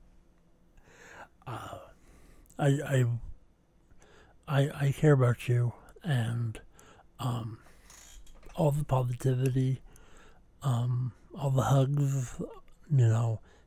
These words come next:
if you need it. If you haven't been told lately, I'm proud of you. You're special.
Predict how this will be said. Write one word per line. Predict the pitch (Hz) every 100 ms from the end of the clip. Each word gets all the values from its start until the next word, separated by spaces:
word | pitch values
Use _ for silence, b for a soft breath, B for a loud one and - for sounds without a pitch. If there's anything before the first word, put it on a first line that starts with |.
| b -
if | 135 -
you | 135
need | 120 123 123
it. | 123 - _ _ _ - - B B
If | - 139
you | 135
haven't | 131 151
been | 139 127
told | 120 131 135
lately, | 135 139 156 143
I'm | 143 160
proud | 127 117
of | 139
you. | 143 147 - - - _ _ _ _ _ - - -
You're | 151
special. | - 117 117 - 127